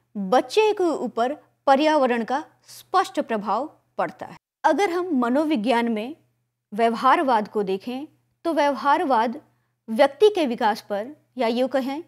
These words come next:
तो बालक के विकास पर, मुख्य रूप से वातावरण के प्रभाव को ही महत्व देते हैं। वह मानते हैं कि बच्चे पर सबसे अधिक वातावरण का प्रभाव पड़ता है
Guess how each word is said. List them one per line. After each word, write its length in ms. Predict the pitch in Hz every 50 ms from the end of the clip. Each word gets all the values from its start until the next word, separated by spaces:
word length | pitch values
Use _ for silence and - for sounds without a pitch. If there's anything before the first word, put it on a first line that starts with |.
| _ _ -
तो 60 | 302
बालक 520 | 220 196 180 240 226 233 285 320 392 381
के 140 | - 330 285
विकास 420 | 226 247 240 233 214 196 220 - -
पर, 200 | 196 190 220 262 - _ _ _ _ _ -
मुख्य 360 | 269 285 320 403 415 - 349 302
रूप 160 | 254 226 196
से 340 | - - 269 294 339 - _ _ 233
वातावरण 520 | 220 240 233 240 269 247 240 247 262 254
के 120 | 254 254
प्रभाव 400 | 220 - 214 196 190 202 185 190
को 120 | 190 - 190
ही 220 | 226 254 294 339 - _ 208
महत्व 320 | 214 240 208 - - 190
देते 280 | 180 180 180 - - 180
हैं। 240 | 196 208 - - - _ _ _ _ 220
वह 100 | 247 240
मानते 440 | 233 226 226 233 247 247 320 320
हैं 200 | 320 302 285 320 330 - _ _ _ _
कि 260 | - 285 302 339 330 - _ _ _ _ _ _
बच्चे 720 | - 196 196 247 320 330 - - 415 415 381 320 - - _ _ _ _
पर 220 | - 226 226 262 311 - _ _ _ _ - -
सबसे 300 | - 392 392 - - 440
अधिक 400 | - 254 247 208 262 311 302 - _ _ _ _ -
वातावरण 600 | 226 214 247 240 240 277 247 220 220 214 214 214
का 260 | 202 220 240 302 339 - _ _ _ _ _ _ _
प्रभाव 360 | 226 240 220 208 254 208 277
पड़ता 360 | 277 - 240 208 202 - 208
है 240 | 202 233 220 240 277